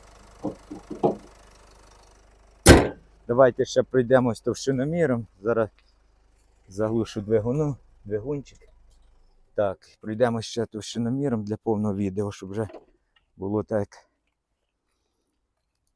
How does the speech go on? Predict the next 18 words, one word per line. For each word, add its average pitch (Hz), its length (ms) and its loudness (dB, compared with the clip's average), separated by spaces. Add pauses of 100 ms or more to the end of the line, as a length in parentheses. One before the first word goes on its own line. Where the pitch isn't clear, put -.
(160)
треба. 87 440 -4 (3500)
Зараз 85 360 -12
візьму 90 320 -6
в 87 40 -6
іншу 90 360 -8
руку, 123 320 -8
мені 92 160 -10
так 92 180 -6
зручніше. 87 720 -10 (840)
Вправо. 87 560 -10 (800)
Ну, - 80 -8
давайте 110 420 2
тут 92 160 -6
з - 60 -10
капота - 460 -6
почнемо. 82 440 -14 (1300)
Сто - 300 -6
двадцять, 113 840 -6